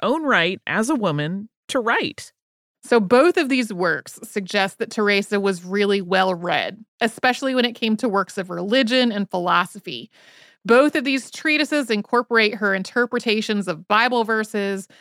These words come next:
Speaker 2: and they draw from the work of a lot of other philosophers and theologians.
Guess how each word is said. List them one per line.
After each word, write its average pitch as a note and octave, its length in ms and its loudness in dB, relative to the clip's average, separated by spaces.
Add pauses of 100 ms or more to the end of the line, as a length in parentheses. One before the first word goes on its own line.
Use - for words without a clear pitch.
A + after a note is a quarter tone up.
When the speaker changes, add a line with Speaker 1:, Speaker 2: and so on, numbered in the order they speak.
(160)
Speaker 2:
and A3 140 0
they B3 80 2
draw D4+ 240 4
from E4 200 -4
the C4 100 2
work A3 320 2
of G3+ 80 0
a G3+ 40 -2
lot G3 220 2
of A3 80 0
other G#3 220 0
philosophers F#3+ 800 -2
and F#3+ 160 -8
theologians. G#3 800 -2